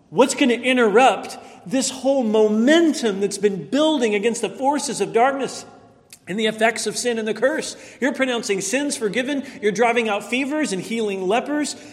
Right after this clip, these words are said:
You're gonna be delivered over into the hands of men? They were afraid of this saying and did not inquire.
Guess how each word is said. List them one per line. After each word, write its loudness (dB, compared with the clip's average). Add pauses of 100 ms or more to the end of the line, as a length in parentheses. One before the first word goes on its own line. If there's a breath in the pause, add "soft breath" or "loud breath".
(100)
You're -2
gonna 6
be 6
delivered 4
over 8
into 6
the 4
hands 2
of 0
men? -2
They 6
were 2
afraid -6
of -8
this -6
saying -6
and -10
did -4
not -6
inquire. -14